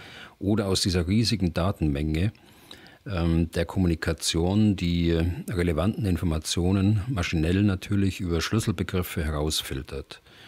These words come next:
Beides trifft, äh, den vorliegenden Fall offensichtlich nicht. Es gibt ja Informationen, die der Abgeordnete Kiesewetter veröffentlicht hat, äh, dass sich jemand schon bei Beginn der Telefonkonferenz eingewählt oder eingehackt hat.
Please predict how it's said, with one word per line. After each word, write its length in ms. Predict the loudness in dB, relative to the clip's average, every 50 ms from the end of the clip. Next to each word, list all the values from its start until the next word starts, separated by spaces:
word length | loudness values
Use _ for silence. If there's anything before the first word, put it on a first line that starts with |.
| -20 -20 -20 -20 -20 -14 -6 -2
Beides 440 | 0 0 2 2 2 0 0 -2
trifft, 500 | -2 -2 -2 -2 -2 -4 -8 -10 -8 -6
äh, 260 | -4 -2 0 0 0 0
den 220 | 0 0 -2 -2
vorliegenden 480 | -2 0 0 0 0 0 -2 -4 -6 -6
Fall 260 | -4 -4 -4 -4 -4
offensichtlich 680 | -4 -6 -4 -4 -4 -4 -6 -6 -8 -8 -8 -8 -4
nicht. 480 | -4 -4 -4 -4 -6 -12 -14 -16 -20 -20 _ -20 -20 -20 -20 -20 -20 -20 -20 -20 -16 -8
Es 160 | -4 -4 -2
gibt 180 | -2 -2 -2
ja 60 | -2 -2
Informationen, 1080 | 0 -2 -2 0 0 0 0 0 0 0 2 2 2 2 2 2 4 4 2 2 0 -4
die 500 | -4 -2 -2 0 0 0 0 0 -2 -4 -8 -6
der 260 | -4 -2 -2 -2 -2
Abgeordnete 480 | -4 -6 -4 -2 0 0 0 0 -2 -4
Kiesewetter 540 | -4 -4 -2 0 0 0 0 0 -2 -4 -6
veröffentlicht 520 | -4 -6 -6 -4 -2 -2 -2 -2 -4 -4
hat, 280 | -4 -4 -4 _ -10 -8
äh, 480 | -6 -4 -2 -2 0 0 0 -2 -2 -4
dass 180 | -6 -6 -6 -4
sich 160 | -6 -6 -6 -4
jemand 440 | -2 0 0 0 0 -4 -8 -14 -20 -20 -20 -20 -20 -20 -20 -18 -10
schon 220 | -4 -2 -2 0
bei 100 | 0 -2
Beginn 380 | -2 -4 -4 -2 0 0 2 2
der 140 | 2 0 -2
Telefonkonferenz 1000 | -4 -6 -8 -6 -6 -6 -8 -6 -6 -6 -8 -8 -6 -6 -6 -4 -2 -2 -2 -4
eingewählt 800 | -4 -2 0 0 2 0 0 0 0 0 0 0 0 0 -2 -4
oder 220 | -6 -4 -4 -4
eingehackt 640 | -2 -2 -2 -2 -2 -4 -4 -6 -6 -6 -8 -10 -8
hat. 320 | -8 -8 -10 -10 -18 -20